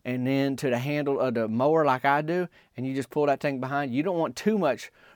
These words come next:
rope behind you, but you want enough, 'cause if you gotta stop quick, you don't wanna get hit in the back with a lawnmower. Trust me. And that's why I'm saying, I think, uh, you know, this next year, uh, sooner than later, I need to figure out this truck thing, you know, because, uh, I,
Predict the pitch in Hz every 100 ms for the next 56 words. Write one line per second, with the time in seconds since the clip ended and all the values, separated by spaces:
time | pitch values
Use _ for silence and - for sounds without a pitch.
0 | - 135 120 127 135 135 123 127 131 170
1 | 165 139 127 165 160 - 113 117 131 143
2 | 135 - 180 160 - 135 123 - - -
3 | 139 147 147 143 131 131 127 147 131 117
4 | 147 139 - 120 110 131 139 131 107 92
5 | 98 - 147 135 - 104 92 _ _ _
6 | _ _ _ 113 123 135 - 135 123 120
7 | 175 170 139 123 120 135 117 120 117 123
8 | 123 117 117 139 123 - 156 139 120 -
9 | - - 117 - 156 139 123 127 131 143
10 | 127 135 117 110 120 107 113 117 - 175
11 | 175 - 123 110 113 127 - 117 117 117
12 | 113 127 110 - - - 113 110 - 131